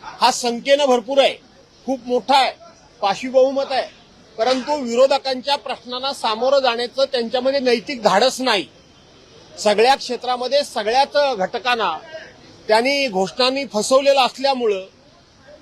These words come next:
सत्ताधारी पक्ष संख्येनं जास्त असेल, परंतु विरोधी पक्षाच्या भडीमारापुढे, विरोधी पक्षाच्या प्रश्नांना उत्तर देण्याचं धाडस आणि उत्तरं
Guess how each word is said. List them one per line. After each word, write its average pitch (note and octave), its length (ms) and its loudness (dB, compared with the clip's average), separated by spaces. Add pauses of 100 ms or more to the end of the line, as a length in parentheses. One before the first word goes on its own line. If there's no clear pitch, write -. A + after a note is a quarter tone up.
सत्ताधारी C4+ 680 2
पक्ष C4+ 320 -6
संख्येनं C#4 560 -2
जास्त B3+ 360 0
असेल, A3+ 440 0 (460)
परंतु B3 300 -4
विरोधी B3+ 420 -2
पक्षाच्या B3+ 720 0 (960)
भडीमारापुढे, G#3+ 880 2 (360)
विरोधी A#3 340 0
पक्षाच्या C4 800 0 (420)
प्रश्नांना C4+ 440 -2
उत्तर C4+ 400 0
देण्याचं B3 440 0
धाडस G3 380 2 (640)
आणि B3+ 480 2 (220)
उत्तरं B3+ 460 2